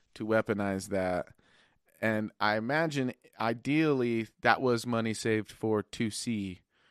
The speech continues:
probably not money saved for a defender, but that might now be the more realistic, uh,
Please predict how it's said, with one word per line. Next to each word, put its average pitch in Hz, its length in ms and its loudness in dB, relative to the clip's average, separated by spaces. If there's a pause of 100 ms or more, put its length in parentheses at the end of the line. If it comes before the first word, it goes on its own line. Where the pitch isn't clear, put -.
(160)
probably 131 540 2
not 113 240 0
money 113 240 0
saved 110 400 -2
for 101 440 -6
a 104 60 -4
defender, 95 680 -10 (320)
but - 120 -6
that - 180 0
might 113 260 -2
now 107 220 -2
be 98 480 -8 (440)
the 107 80 -6
more 104 200 -2
realistic, 98 880 -6 (680)
uh, 90 220 -6